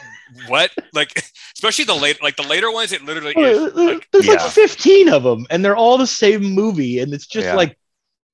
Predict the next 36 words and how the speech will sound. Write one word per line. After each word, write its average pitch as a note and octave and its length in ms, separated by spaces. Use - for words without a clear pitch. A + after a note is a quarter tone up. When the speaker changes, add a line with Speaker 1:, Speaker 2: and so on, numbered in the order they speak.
Speaker 2:
this - 160
Speaker 1:
They're D3 140
Speaker 2:
is, - 380
this G#3 160
is D3+ 60
Speaker 1:
Dude. B2+ 120
Speaker 2:
a B2+ 40
real C3 300
statement C#3 540
of A#2+ 80
what C3 140
our C3 100
<laughs> - 0
society F3+ 800
is - 200
Speaker 3:
It, D#3+ 220
it's G#3 160
the E3 140
Speaker 2:
going - 60
Speaker 3:
Book F#3 200
of C#3 80
Speaker 2:
through. C3 320
Speaker 3:
Boba - 20
Fett. E2 340
It's A2 180
just - 180
an A#2 100
old B2 300
man C3 280
going A#2 260
around, G#2+ 520
like, F2+ 220
shooting A2 800
stationary G#2 640
<laughs> - 0
targets. - 720